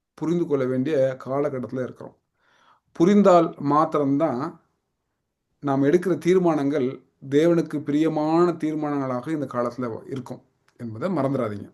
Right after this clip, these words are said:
மறந்துடாதீங்க. ஒருவேளை நீங்க ஷாப்பிங்க்கு போறீங்க, நீங்க ஷாப்பிங்க்கு போற இடத்துல திடீர்னு ஒரு மாற்றம் வருது, உங்க பணம் எல்லாம்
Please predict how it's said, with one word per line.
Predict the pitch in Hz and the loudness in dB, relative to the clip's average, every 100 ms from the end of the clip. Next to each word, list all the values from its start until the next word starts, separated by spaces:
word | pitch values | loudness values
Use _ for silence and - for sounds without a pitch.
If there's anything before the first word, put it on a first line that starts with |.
| _ _ _ _ _ _ | _ _ _ _ _ _
மறந்துடாதீங்க. | 113 104 - - - _ _ _ _ _ _ _ _ _ _ _ _ _ _ _ - | -14 -14 -16 -18 -20 _ _ _ _ _ _ _ _ _ _ _ _ _ _ _ -10
ஒருவேளை | 123 127 175 135 156 - _ - | -2 0 2 2 0 -6 _ -4
நீங்க | 139 135 | -2 -2
ஷாப்பிங்க்கு | 127 151 180 190 170 139 | 2 2 4 4 2 2
போறீங்க, | 147 147 139 135 143 _ _ _ _ _ _ _ _ _ | 2 4 2 -2 -6 _ _ _ _ _ _ _ _ _
நீங்க | 143 139 | -2 -2
ஷாப்பிங்க்கு | 135 151 180 190 180 160 | 2 2 2 2 2 0
போற | 143 165 | 0 0
இடத்துல | 151 - 160 135 - - _ _ _ _ - | 0 -2 -2 -2 -6 -14 _ _ _ _ -10
திடீர்னு | 139 165 202 247 247 | -2 2 4 4 6
ஒரு | 226 185 | 8 8
மாற்றம் | 160 185 180 180 | 6 4 4 2
வருது, | 151 135 143 - _ _ _ _ _ _ _ _ _ _ _ _ _ _ _ _ _ _ _ | 2 0 -4 -8 _ _ _ _ _ _ _ _ _ _ _ _ _ _ _ _ _ _ _
உங்க | 160 160 160 156 151 147 143 139 143 135 | 0 2 4 6 8 6 4 2 2 2
பணம் | 202 202 226 | 4 4 4
எல்லாம் | 196 196 160 160 196 - | 4 2 2 0 -2 -6